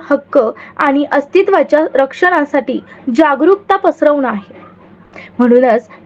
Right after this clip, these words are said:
जागतिक आदिवासी दिनानिमित्त विद्रोही आदिवासी महासंघाच्या वतीनं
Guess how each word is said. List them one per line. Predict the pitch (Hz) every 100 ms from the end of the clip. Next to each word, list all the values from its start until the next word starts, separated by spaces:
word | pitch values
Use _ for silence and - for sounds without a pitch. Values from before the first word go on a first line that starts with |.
| 208
जागतिक | 269 240 262 359 381
आदिवासी | 359 269 330 302 294 330
दिनानिमित्त | 269 240 254 247 311 - - - - -
विद्रोही | 262 202 311 370 427
आदिवासी | 349 277 294 277 302
महासंघाच्या | 311 277 262 269 247 220 233 285
वतीनं | 269 226 214 311